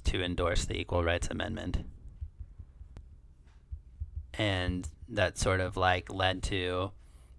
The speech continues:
him realizing that maybe he would actually get more mileage out of being an independent to allow people that didn't identify as Republican to feel more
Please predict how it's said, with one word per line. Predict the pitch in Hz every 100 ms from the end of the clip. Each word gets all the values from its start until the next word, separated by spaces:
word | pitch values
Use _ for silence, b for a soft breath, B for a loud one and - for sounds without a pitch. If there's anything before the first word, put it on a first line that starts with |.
| - -
him | - 117 101
realizing | 107 101 92 95 98 90
that | 87
maybe | 92 95 92
he | 90
would | 90
actually | 90 - 90
get | 87 87
more | - 90
mileage | 87 85 85 87 87
out | -
of | 87 -
being | 90 87
an | 87
independent | 87 87 - 87 87 80
to | - 85
allow | 85 82 82 85 85 87 87 - b b b b b b - - - - - - - - - - - - - -
people | 104 98 90
that | 82
didn't | 98 92
identify | 80 90 87 87 - 85
as | 82
Republican | 82 - 90 85 - 82
to | 82
feel | 82 -
more | 85 78 -